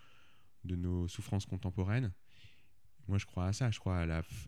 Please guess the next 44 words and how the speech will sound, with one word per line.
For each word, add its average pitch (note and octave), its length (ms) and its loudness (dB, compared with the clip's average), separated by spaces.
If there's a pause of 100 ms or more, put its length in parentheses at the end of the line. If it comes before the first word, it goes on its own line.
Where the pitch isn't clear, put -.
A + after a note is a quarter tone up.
à F#2+ 80 2
la F2 120 2
puissance G#2+ 460 0
du F#2+ 100 0
cinéma F#2+ 440 2
à F2 100 4
guérir, F#2 420 4
euh, E2 360 0
à E2+ 40 -2
guérir F#2 360 0
les, E2+ 500 0
à - 80 0
deux G2+ 140 6
choses, F3 220 2
en F2+ 60 4
fait, D#2+ 220 -4
à D#2+ 120 -2
guérir, F#2+ 420 2
euh, E2 340 0
le E2 220 0
contemporain F#2+ 720 2
et F2 160 6
à, E2+ 240 2 (720)
et F#2 80 4
à F2 80 4
proposer, G#2 640 6
euh, F2 260 6
des, D#2+ 380 0
des, D#2+ 520 -4 (520)
des F2 120 -2
récits, E2+ 400 -2
euh, D#2+ 360 2 (320)
des F2+ 100 6
mythologies, F#2 580 4
on G#2+ 60 4
va D2+ 100 0
dire, F#2 220 0
au D#2+ 60 0
sens E2+ 220 -4
simple, A2+ 300 0
hein, G2 100 2 (480)
pour - 160 -4
le F2 80 2
futur. - 400 -2